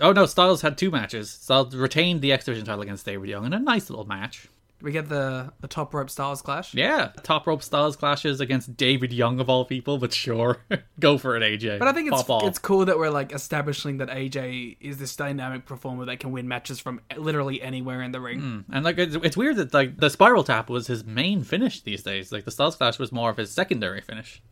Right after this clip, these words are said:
Speaker 1: It's weird. It's interesting how that flipped.
Speaker 2: Mm.
Speaker 1: Mostly 'cause the Spiral Tap probably killed
Speaker 2: Well,
Speaker 1: him.
Speaker 2: it's 'cause he's like, "I can't do this every
Speaker 1: <laughs> It's
Speaker 2: week."
Speaker 1: just like, "My back. My back."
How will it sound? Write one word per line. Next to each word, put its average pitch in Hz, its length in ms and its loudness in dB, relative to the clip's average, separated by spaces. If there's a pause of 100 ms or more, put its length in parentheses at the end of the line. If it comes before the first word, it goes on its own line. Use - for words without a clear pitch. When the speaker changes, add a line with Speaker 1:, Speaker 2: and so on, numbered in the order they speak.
Speaker 1:
It's - 100 -18
weird. 135 200 -4
It's 131 200 -4
interesting 143 300 -4
how 127 80 2
that 110 160 0
flipped. - 480 -4
Speaker 2:
Mm. 151 200 -8 (200)
Speaker 1:
Mostly 143 200 4
'cause 117 100 0
the 120 80 -6
Spiral 127 380 4
Tap 107 180 -4
probably 110 220 0
killed 131 220 0
Speaker 2:
Well, 143 100 0
Speaker 1:
him. - 40 -4
Speaker 2:
it's - 80 -6
'cause 180 220 0
he's 156 180 -2
like, 151 220 4
"I 160 120 2
can't 165 300 6
do 156 160 2
this 147 220 0
every 143 220 0
Speaker 1:
<laughs> 143 60 2
It's 196 100 -2
Speaker 2:
week." 165 100 0
Speaker 1:
just - 140 -6
like, 123 220 -4
"My 120 100 0
back. 113 440 -4 (160)
My 190 220 4
back." 180 540 0